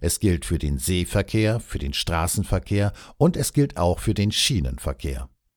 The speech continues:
Die Kosten des Infrastrukturaufbaus sollten anteilig auf die verschiedenen Transportleistungen umgelegt werden. Auch das wiederum gilt für den Luftverkehr wie für die Eisenbahn, für den Straßengüterverkehr und für den Seeverkehr.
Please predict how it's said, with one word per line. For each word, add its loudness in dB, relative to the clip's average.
Die 2
Kosten 2
des -2
Infrastrukturaufbaus 2
sollten 0
anteilig 0
auf 0
die -4
verschiedenen 0
Transportleistungen 0
umgelegt 0
werden. -4
Auch 2
das 2
wiederum 4
gilt 2
für -2
den 0
Luftverkehr 0
wie 0
für -2
die -8
Eisenbahn, 0
für 0
den 0
Straßengüterverkehr 0
und 2
für 0
den 0
Seeverkehr. -4